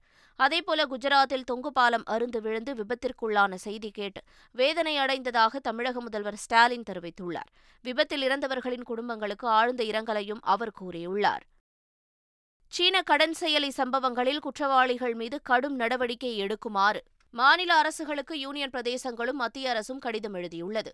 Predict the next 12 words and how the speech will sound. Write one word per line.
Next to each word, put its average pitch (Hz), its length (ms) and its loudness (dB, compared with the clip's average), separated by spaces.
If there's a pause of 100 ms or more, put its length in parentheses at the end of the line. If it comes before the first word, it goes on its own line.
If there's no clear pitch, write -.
(320)
சீன 302 280 0
கடன் 277 300 0
செயலிகளால் 254 640 2
தேசிய 240 380 -2
பாதுகாப்பு, 226 600 -2
பொருளாதாரம் 220 600 2
மற்றும் 240 320 -10
குடிமக்கள் 254 540 -6
பாதுகாப்புக்கு 214 680 0
அச்சுறுத்தல் 220 460 -6
ஏற்பட்டுள்ளது 190 600 -8
எனவும் 208 300 -6